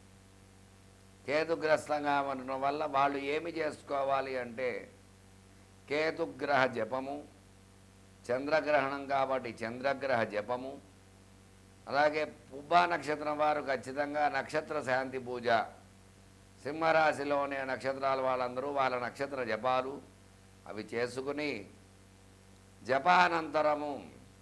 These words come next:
విశేషముగా గ్రహణ సందర్భంలో గ్రహణం అయిన తర్వాత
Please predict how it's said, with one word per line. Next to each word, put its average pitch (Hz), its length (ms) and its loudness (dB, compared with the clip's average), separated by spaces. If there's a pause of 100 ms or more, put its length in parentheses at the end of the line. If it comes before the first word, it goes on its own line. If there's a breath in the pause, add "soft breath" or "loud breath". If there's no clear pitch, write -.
(840)
విశేషముగా 147 880 2 (880)
గ్రహణ 131 400 4
సందర్భంలో 139 760 -2 (1200)
గ్రహణం 143 420 4
అయిన 147 300 0
తర్వాత 135 500 2